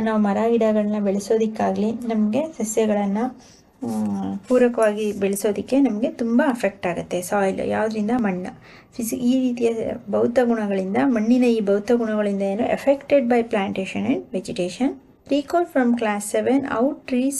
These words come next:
prevent soil erosion. ಏಳನೇ ತರಗತಿಯಲ್ಲಿ ಓದಿರ್ತೀರ. ಮರ ಗಿಡಗಳು ಹೆಚ್ಚಿದ್ದಷ್ಟು ಮಣ್ಣಿನ ಸವಕಳಿಯನ್ನ ಹೇಗ್ ತಡೆಗಟ್ಟಬಹುದು? ಹೇಗ್ ಹೇಳಿ?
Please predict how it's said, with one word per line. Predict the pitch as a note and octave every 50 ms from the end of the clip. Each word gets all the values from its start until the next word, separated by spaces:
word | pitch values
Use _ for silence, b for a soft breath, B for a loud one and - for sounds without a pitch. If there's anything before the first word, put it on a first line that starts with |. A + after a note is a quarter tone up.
| - - -
prevent | A3 G#3 G3+ G#3 G#3 G#3
soil | G#3 - A3+ G#3 G3 F#3+ -
erosion. | - E3+ E3 - E3+ - - - - - - B B B B B B B B B B B B -
ಏಳನೇ | A#3 A#3 A#3+ C4+ C#4+
ತರಗತಿಯಲ್ಲಿ | C#4 A#3+ A3+ G#3+ G#3 G#3 - A#3+ - G3+
ಓದಿರ್ತೀರ. | G3 F#3+ - A#3+ - - - - F3+ F#3+
ಮರ | G3+ G3+ G3+ A3 A#3+ C4
ಗಿಡಗಳು | C4+ B3+ C4 B3 B3 A3
ಹೆಚ್ಚಿದ್ದಷ್ಟು | F#3+ - - - - A#3 A3 G3+ F#3 F3+ F3 - - B3 C4
ಮಣ್ಣಿನ | E4+ E4 D4+ B3+ A#3 A3 A#3 B3+ C#4 C#4 C#4
ಸವಕಳಿಯನ್ನ | C4+ - B3 A3 A3 G#3+ G#3+ G#3 F#3+ G3 F#3 F#3 G#3 C4+
ಹೇಗ್ | C#4 C4+ C#4+ D#4 D4 -
ತಡೆಗಟ್ಟಬಹುದು? | - A3 G3+ G3 F#3+ F#3+ F#3 - - - - - - - - - - _ _ _ B B B B B B B B B B
ಹೇಗ್ | B3 B3+ C#4 D4 C#4+
ಹೇಳಿ? | C#4 C4+ C4+ D4+ - -